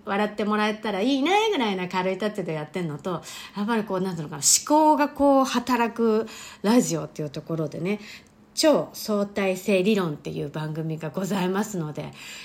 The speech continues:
皆さんちょっと聞いてみてください。ほんとおすすめでございます。えー、今日はこの辺で、<laughs> 他の番組の超ハマってるよ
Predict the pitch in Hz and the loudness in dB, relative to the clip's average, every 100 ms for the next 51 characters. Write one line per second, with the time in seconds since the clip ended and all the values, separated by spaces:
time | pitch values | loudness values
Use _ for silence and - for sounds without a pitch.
0 | - 214 254 - 240 190 233 233 196 196 | -2 2 2 2 2 2 -2 -2 -4 -4
1 | - 226 233 247 240 247 240 185 190 196 | 0 0 2 2 4 2 2 0 0 -2
2 | 180 170 - 226 220 214 - _ 233 233 | -2 -4 -4 -2 -2 -6 -20 _ -6 -6
3 | - 220 214 196 190 185 170 165 - - | -2 -2 0 -4 -4 -6 -4 -6 -8 -14
4 | - 196 254 311 320 311 - - - - | -6 0 2 4 2 0 -6 -12 -12 -10
5 | - 262 185 180 160 - 220 185 196 247 | -8 -2 2 2 0 4 4 4 0 4
6 | 233 247 220 196 196 208 247 254 - 330 | 4 6 4 4 2 0 6 6 8 6
7 | - - 254 415 392 453 - 302 - - | 6 4 4 4 6 6 6 4 4 4
8 | - 277 269 285 - - - 554 415 - | 4 4 0 0 -4 -4 -2 0 -2 8
9 | 480 370 - - 254 339 453 - 370 359 | 10 10 4 6 8 8 6 4 4 4